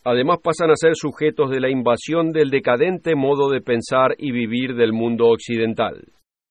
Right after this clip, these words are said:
Como podemos ver, un significativo número de divorcios son relacionados al adulterio. Así que no debe sorprendernos que a medida que se incrementa el adulterio también aumenten los divorcios,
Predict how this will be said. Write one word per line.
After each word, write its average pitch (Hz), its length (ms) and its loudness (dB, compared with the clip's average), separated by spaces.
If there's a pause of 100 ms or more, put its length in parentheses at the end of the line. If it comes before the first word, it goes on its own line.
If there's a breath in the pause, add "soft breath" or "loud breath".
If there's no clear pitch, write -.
(520)
Como 120 260 2
podemos 147 420 0
ver, 107 360 -2 (240)
un 127 160 -4
significativo 135 920 -2
número 147 380 2
de 123 120 2
divorcios 120 640 -2
son 135 160 -2
relacionados 117 800 -2
al 113 100 0
adulterio. 120 680 -2 (400)
Así 151 280 -6
que 151 140 2
no 160 240 0
debe 185 180 -2
sorprendernos 120 1080 -2
que - 80 -2
a 127 60 2
medida 170 360 -2
que 151 100 -4
se 160 120 -6
incrementa 143 580 0
el 143 80 0
adulterio 127 680 -2
también 120 360 -2
aumenten 117 520 0
los 113 100 -2
divorcios, 120 800 -4